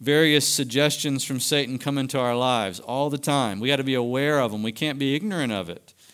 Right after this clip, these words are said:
We can't think our primary, our primary target or enemy is some other person or some political party or some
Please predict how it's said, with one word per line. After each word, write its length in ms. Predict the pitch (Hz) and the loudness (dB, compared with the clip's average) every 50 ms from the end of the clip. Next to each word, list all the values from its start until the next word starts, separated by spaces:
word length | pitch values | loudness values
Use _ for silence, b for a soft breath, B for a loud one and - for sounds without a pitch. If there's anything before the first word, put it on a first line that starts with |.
| B B B B B B B B B | B B B B B B B B B
We 120 | - 143 | -6 -2
can't 280 | 143 170 175 165 139 123 | 2 2 2 2 2 0
think 360 | - - 175 190 185 156 - | -2 0 0 2 2 2 2
our 100 | 139 131 | 2 0
primary, 800 | 123 - - 139 147 156 160 156 156 151 147 143 139 131 127 123 - - - - | 0 0 0 0 0 0 0 0 0 0 0 0 -2 -2 -6 -8 -14 -20 -16 -8
our 140 | 120 131 123 | -8 -8 -8
primary 640 | - - 143 147 165 165 160 151 143 135 131 - - _ | -6 -4 -4 -4 -2 -2 0 0 -2 -2 -4 -8 -12 _
target 440 | - - 147 175 202 170 147 160 131 | -6 -2 -2 -2 -2 -2 -2 -2 -2
or 100 | 120 117 | -2 -2
enemy 400 | 127 160 190 196 170 147 131 123 | -2 -2 -2 0 0 0 0 0
is 160 | 123 123 - | -2 -2 -2
some 180 | - 156 143 143 | -2 -2 -2 -2
other 160 | 139 139 143 | -2 -2 -4
person 460 | 139 - 165 190 214 - - 143 123 | -4 -2 -2 -2 -2 -2 -4 -4 -4
or 80 | 117 117 | -4 -4
some 260 | - - 151 147 143 | -4 -2 -2 -2 -2
political 460 | 143 151 143 151 160 165 160 160 147 | -2 -2 0 0 0 0 -2 -4 -6
party 520 | 139 - 160 160 180 196 175 151 131 127 | -6 -4 -2 -2 -2 -2 -2 -2 -2 0
or 200 | 123 120 120 120 | 0 -2 -2 -2
some 520 | 117 - - 151 156 156 151 151 147 135 | -4 -4 -2 0 0 0 0 -2 -4 -6